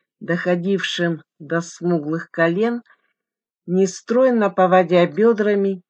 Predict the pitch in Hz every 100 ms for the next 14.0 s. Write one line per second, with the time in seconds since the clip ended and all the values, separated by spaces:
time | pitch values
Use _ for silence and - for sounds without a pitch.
0 | _ 180 160 151 170 165 170 160 - -
1 | 175 156 127 - _ - - _ _ _
2 | _ _ _ _ _ _ _ _ _ _
3 | _ _ _ _ 147 180 208 320 302 247
4 | 254 262 240 233 226 185 196 208 240 233
5 | 208 202 190 - - 190 185 - 180 170
6 | 175 226 240 220 190 180 - 190 208 240
7 | - 208 202 - 165 170 160 - 196 214
8 | 208 202 - 165 147 165 165 165 165 -
9 | 127 113 104 104 _ _ _ _ _ _
10 | _ _ _ _ _ _ _ _ 147 165
11 | 185 180 - 247 226 208 190 - 202 185
12 | - 185 - 185 180 170 175 - 196 190
13 | 165 - 160 - 233 240 - - 208